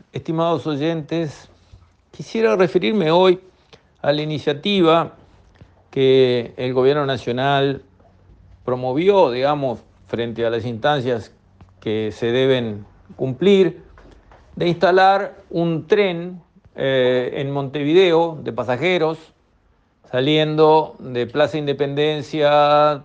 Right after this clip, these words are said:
todo a lo largo de dieciocho de Julio, todo a lo largo de Avenida Italia,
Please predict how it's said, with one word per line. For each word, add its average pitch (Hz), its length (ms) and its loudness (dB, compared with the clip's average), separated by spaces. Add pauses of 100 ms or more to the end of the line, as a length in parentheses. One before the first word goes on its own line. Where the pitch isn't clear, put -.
todo 143 160 2
a 135 40 0
lo 135 80 -2
largo 135 360 2
de 123 140 -2
dieciocho 123 380 -8
de 131 40 -4
Julio, 160 520 0
todo 135 200 0
a - 20 0
lo 131 120 0
largo 131 520 0
de 123 220 -8
Avenida 120 240 -6
Italia, 151 720 0